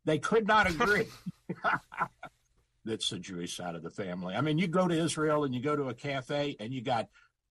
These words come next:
seven people arguing about twenty different things. It's, it's, uh, <laughs> it's pretty interesting. So at any rate, they, what they did is they passed what they called basic laws, and these are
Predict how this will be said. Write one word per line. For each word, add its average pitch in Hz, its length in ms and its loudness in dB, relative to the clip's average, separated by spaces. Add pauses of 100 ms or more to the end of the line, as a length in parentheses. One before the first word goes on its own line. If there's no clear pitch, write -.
(360)
seven 175 400 4
people 156 340 2
arguing 147 400 4
about 120 300 0
twenty 160 340 -2
different 127 420 -2
things. 92 460 -6
It's, - 260 -12 (120)
it's, - 160 -6
uh, 139 180 -2 (420)
<laughs> - 340 -16 (160)
it's 156 180 -4
pretty 214 300 0
interesting. 147 560 -4 (600)
So 165 240 2
at 156 80 4
any 202 160 4
rate, 117 280 2
they, 131 120 0
what 123 240 -2
they 123 140 -4
did 170 200 -2
is 147 140 0
they 117 140 -2
passed 139 500 -4
what 127 180 -8
they 113 120 -6
called 113 400 -2
basic 147 500 0
laws, 104 560 2
and 107 160 -8
these 123 320 0
are 104 400 -2